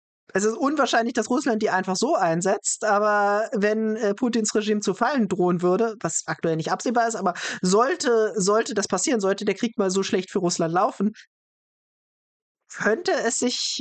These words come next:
äh, eventuell zu veranlassen, diese Waffen einzusetzen. Äh, sind alles Fragen, auf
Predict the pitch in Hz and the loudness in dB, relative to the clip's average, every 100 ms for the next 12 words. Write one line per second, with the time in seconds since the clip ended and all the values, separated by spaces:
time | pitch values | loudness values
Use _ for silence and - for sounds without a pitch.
0 | 214 220 214 214 220 247 214 247 226 202 | 0 0 0 0 0 0 -2 -4 -2 0
1 | 190 208 220 214 220 202 202 190 190 175 | 0 2 0 0 0 0 0 0 0 -2
2 | 311 - 165 156 - 247 - _ _ _ | -2 -2 -2 -2 -2 -4 -6 _ _ _
3 | _ _ _ _ _ _ _ _ - - | _ _ _ _ _ _ _ _ -20 -20
4 | _ _ _ 175 165 - 208 208 247 196 | _ _ _ -20 -20 -8 -2 0 0 2
5 | 240 - - 240 240 302 226 226 | 0 -2 -2 0 0 -2 -2 -2